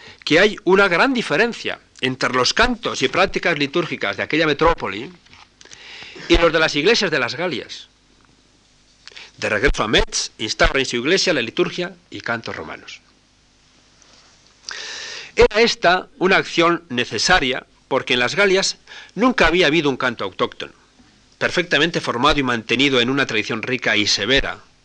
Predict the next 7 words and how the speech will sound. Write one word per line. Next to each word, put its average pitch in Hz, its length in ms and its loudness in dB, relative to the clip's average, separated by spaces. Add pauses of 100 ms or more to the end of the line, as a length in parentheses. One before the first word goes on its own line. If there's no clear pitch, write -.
(520)
como 98 460 -8
en 95 140 -14
Roma, 127 480 0 (320)
Milán, 123 460 -4 (640)
sur 135 260 2
de 110 80 0
Italia, 127 480 0